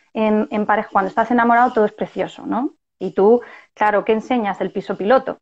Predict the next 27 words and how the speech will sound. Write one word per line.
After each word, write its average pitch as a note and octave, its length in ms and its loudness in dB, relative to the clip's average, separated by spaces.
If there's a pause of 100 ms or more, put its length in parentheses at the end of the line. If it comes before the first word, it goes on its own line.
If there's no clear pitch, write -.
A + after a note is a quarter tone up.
Entonces, F3 260 -8
claro, G3 280 0
todo F#3+ 140 0
es G3 100 -4
maravilloso, G3+ 680 0
perfecto, A#3+ 680 -2 (480)
eh, - 160 0
solo A#3+ 300 2
ves A3+ 120 2
las G#3+ 160 0
cosas G3 280 -6
buenas G3+ 240 -2
de F#3+ 80 -2
la F#3 100 0
otra F#3 160 -4
persona, A#3+ 640 -2 (100)
lo A#3 160 4
que A#3 120 2
te A3+ 80 -2
interesa G#3 320 -2
es - 80 -6
hacer G#3 260 -4
feliz G#3 320 -4
a G3+ 80 -2
la G3 80 0
otra F#3 160 -4
persona, A#3 580 -4